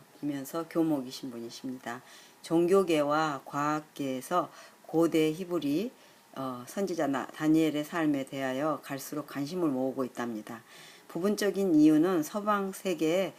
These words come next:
창고라는 질병들 때문이지요. 다니엘의 삶과 건강 습관은 하나님의 도덕법과 건강법, 건강법의, 어, 기초에 있었으면서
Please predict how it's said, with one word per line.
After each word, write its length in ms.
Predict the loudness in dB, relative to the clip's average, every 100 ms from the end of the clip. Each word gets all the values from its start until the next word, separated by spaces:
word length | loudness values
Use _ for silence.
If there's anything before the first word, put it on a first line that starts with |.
| -20 -20
창고라는 680 | -8 -4 0 0 0 0 0
질병들 880 | 0 2 4 2 0 -14 -4 -2 0
때문이지요. 800 | 0 2 4 2 -2 -4 -2 -4 -10 -20 -20 -4
다니엘의 480 | 2 4 4 4 0
삶과 640 | 0 -2 0 2 2 2
건강 360 | 0 2 2
습관은 600 | -2 -6 -6 -2 0 -2 -6 -18 -20 -6
하나님의 480 | 2 4 4 2
도덕법과 680 | 0 -2 -2 -4 -6 -4 -4
건강법, 880 | 0 4 4 4 2 -2 -2 -2 -4 -18 -20 -20 -2
건강법의, 880 | 2 4 2 0 -4 0 0 0 -6 -20 -20 -12
어, 120 | -12
기초에 440 | -10 -8 -2 -2 -2
있었으면서 920 | -4 -10 -6 -6 -6 -6 -6 -6